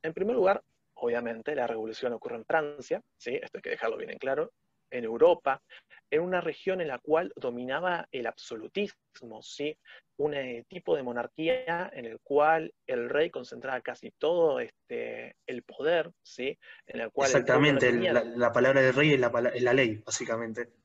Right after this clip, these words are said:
Speaker 2: se decía.
Speaker 1: Exacto, sí, sí, sí, sí, sí. Entonces, realmente,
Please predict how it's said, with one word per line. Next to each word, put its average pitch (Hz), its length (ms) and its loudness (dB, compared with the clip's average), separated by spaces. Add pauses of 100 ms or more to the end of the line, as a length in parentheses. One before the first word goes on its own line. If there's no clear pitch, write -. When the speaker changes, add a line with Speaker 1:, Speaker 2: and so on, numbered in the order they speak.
Speaker 2:
se - 200 -8
decía. 110 320 -6
Speaker 1:
Exacto, 147 800 0
sí, 147 220 -4
sí, 135 120 -8
sí, 117 120 -12
sí, 123 100 -8
sí. 135 240 0 (400)
Entonces, 131 880 2
realmente, 180 1000 -2